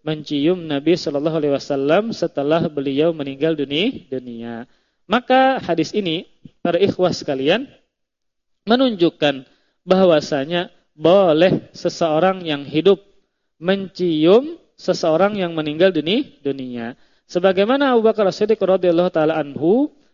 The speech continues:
beliau meletakkan mulutnya di antara dua mata kekasihnya Rasulullah sallallahu alaihi wasallam, dan beliau mencium Rasulullah sallallahu alaihi wasallam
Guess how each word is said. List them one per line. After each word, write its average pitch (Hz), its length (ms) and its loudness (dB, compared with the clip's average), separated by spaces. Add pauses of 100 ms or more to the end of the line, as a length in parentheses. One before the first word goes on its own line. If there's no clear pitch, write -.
(160)
beliau 156 640 4
meletakkan 170 800 -2
mulutnya 190 640 -2
di 170 160 0
antara 190 640 0
dua 202 400 4
mata 185 480 0
kekasihnya 170 640 -2
Rasulullah 160 480 0
sallallahu 156 400 -2
alaihi 143 120 0
wasallam, 135 400 -4 (460)
dan 156 260 0
beliau 196 400 4
mencium 208 560 -2
Rasulullah 180 520 2
sallallahu 170 400 0
alaihi 151 160 2
wasallam 151 420 0